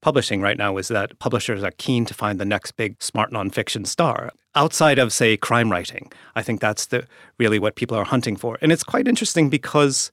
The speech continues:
publishers have long not really looked at the long game with nonfiction because it was a celebrity memoir, one-off, you make your money and you get on to the next thing. But now they're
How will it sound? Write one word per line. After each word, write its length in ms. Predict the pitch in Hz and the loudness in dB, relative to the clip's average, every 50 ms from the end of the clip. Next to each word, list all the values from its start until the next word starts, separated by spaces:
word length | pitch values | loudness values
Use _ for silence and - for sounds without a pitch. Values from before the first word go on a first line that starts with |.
| _ - | _ -2
publishers 500 | - 180 185 202 190 - 208 175 139 123 | -2 0 0 0 0 2 2 2 2 2
have 220 | 120 143 135 117 | 0 0 0 0
long 480 | 151 147 139 123 127 131 131 123 120 120 | -2 -4 0 2 4 4 4 4 4 4
not 260 | 117 117 - - 127 | 2 2 0 -2 -2
really 500 | 120 127 127 120 123 120 113 113 107 _ _ _ _ _ _ - - | -2 0 0 2 2 0 0 -2 -4 _ _ _ _ _ _ -4 0
looked 200 | 127 123 - 143 | 0 2 2 2
at 80 | 123 | 0
the 80 | - 117 | 2 2
long 260 | 107 113 120 120 131 | 2 4 4 4 6
game 220 | 131 135 127 131 | 6 4 4 4
with 140 | 135 131 120 | 4 2 2
nonfiction 560 | 127 127 127 127 120 - 147 - - - 127 | 4 4 4 4 2 0 -2 -2 0 0 0
because 260 | 120 117 - 117 101 - | 0 0 0 0 0 0
it 80 | 110 | -2
was 180 | 113 113 110 117 | -2 -2 -4 -2
a 60 | 110 | -4
celebrity 440 | - - 147 180 185 170 170 165 160 | 0 2 2 2 4 2 0 0 2
memoir, 480 | 160 156 156 156 143 147 143 147 147 - - _ _ _ _ _ _ - | 2 2 2 2 2 2 0 0 -2 -6 -12 _ _ _ _ _ _ 0
one-off, 580 | 127 151 156 143 131 131 135 123 - - - - _ - - - _ | 4 4 6 6 6 4 4 2 0 -6 -16 -16 _ -20 -20 -20 _
you 100 | - 113 | -4 0
make 220 | 107 123 131 - - | 2 2 2 2 2
your 80 | 127 | 2
money 260 | 120 123 120 120 120 113 | 2 4 4 2 2 0
and 80 | 104 101 | -2 -4
you 60 | 104 | -2
get 140 | 123 113 110 | -2 -2 -2
on 140 | 110 107 | -2 -4
to 100 | 101 - | -4 -6
the 100 | 104 101 | -6 -6
next 280 | 98 117 113 - - - | -4 -4 -6 -6 -10 -10
thing. 200 | - 110 110 113 - - - - - | -10 -10 -10 -10 -14 -18 -20 -18 -12
But 120 | - - 131 | -10 -6 -2
now 320 | 135 143 147 139 127 113 | 2 2 4 4 4 4
they're 220 | 104 117 110 113 | 4 4 2 2